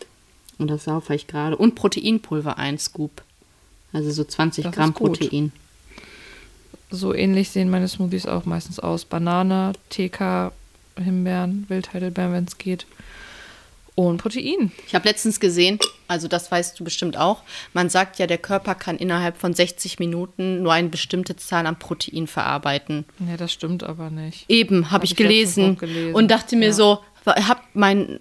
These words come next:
Speaker 1: mein Leben einfach falsch gelebt, weil ich hab immer drauf geachtet,
Speaker 2: Echt? Hast du
Speaker 1: ah,
Speaker 2: das
Speaker 1: voll,
Speaker 2: da
Speaker 1: lohnt sich ja jetzt gar nicht so
Speaker 2: bemessen?
Speaker 1: viel zu essen, weil da wird ja sowieso nicht alles vom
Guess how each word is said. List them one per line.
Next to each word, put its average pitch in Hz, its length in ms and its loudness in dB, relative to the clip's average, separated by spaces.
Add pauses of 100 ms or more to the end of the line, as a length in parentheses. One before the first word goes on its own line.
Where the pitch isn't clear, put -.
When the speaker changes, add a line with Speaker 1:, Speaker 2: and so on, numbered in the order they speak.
(100)
Speaker 1:
mein 196 320 4
Leben 240 220 6
einfach 170 200 -2
falsch 175 300 -2
gelebt, 175 340 -2
weil 185 80 6
ich 185 100 0
hab - 120 -4
immer 214 160 6
drauf 208 240 2
geachtet, 202 480 0
Speaker 2:
Echt? 202 220 -2
Hast 208 160 2
du 208 40 6
Speaker 1:
ah, 220 120 6
Speaker 2:
das 202 100 -2
Speaker 1:
voll, 214 280 6
Speaker 2:
da - 60 0
Speaker 1:
lohnt 247 280 8
sich 240 160 0
ja 233 60 2
jetzt 190 180 -2
gar 214 120 6
nicht 208 140 2
so 202 120 0
Speaker 2:
bemessen? - 120 -10
Speaker 1:
viel 262 160 4
zu - 160 2
essen, 220 300 2
weil 196 280 4 (200)
da 185 280 2
wird 196 140 2
ja 185 140 2
sowieso 180 300 0
nicht 170 180 -2
alles 143 220 -4
vom 156 200 -10